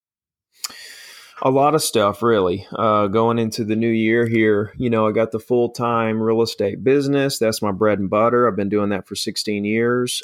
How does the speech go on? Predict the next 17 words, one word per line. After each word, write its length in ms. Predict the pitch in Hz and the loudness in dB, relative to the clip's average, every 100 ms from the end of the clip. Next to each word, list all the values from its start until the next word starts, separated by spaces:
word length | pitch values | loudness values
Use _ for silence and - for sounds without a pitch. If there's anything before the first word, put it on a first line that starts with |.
| - | -4
And 200 | 113 107 | -2 0
then 100 | 110 | 2
here 160 | 120 | 2
lately, 400 | 117 120 104 127 | 4 2 2 2
I 120 | 117 | 4
got 200 | 113 117 | 2 2
into 320 | 117 113 - 113 | 0 -2 -2 -2
the 140 | 110 | -2
speaking, 500 | - - 127 117 123 | -4 -4 -4 -2 -2
writing, 400 | 113 117 113 107 | 0 0 0 -4
coaching, 540 | - 151 160 - 95 | 0 0 0 -2 -6
wrote 260 | 98 104 - | -2 -2 -2
two 160 | - 101 | -4 -2
books, 560 | 113 123 131 131 - | 0 2 2 0 -4
started 380 | - 107 101 95 | -4 0 0 -2
speaking 440 | - 117 110 101 | -4 -6 -6 -6
nationally, 800 | 104 107 113 - 120 120 117 120 | -4 -4 -4 -4 0 2 2 -2